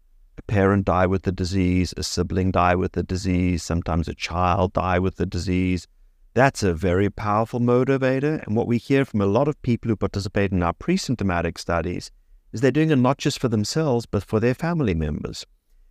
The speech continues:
And we've long believed, and this is sort of, it's part of our core operating principle, is that we believe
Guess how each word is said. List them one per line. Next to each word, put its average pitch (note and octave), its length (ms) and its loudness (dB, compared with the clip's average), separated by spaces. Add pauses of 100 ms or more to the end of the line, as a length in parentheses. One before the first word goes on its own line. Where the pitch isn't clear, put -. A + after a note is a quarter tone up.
And C3+ 120 2
we've F#3 200 4
long D#3+ 500 2
believed, F#2 400 2
and G#2+ 100 0
this C#3 160 -2
is D3 120 -2
sort B2+ 120 -4
of, A#2 80 0 (460)
it's - 100 -20
part E3+ 240 0
of E3+ 60 0
our B2 140 6 (100)
core C3 340 0
operating G2+ 560 2
principle, - 640 -4
is F#2+ 100 -6
that B2 100 2
we C3+ 140 4
believe C#3 420 0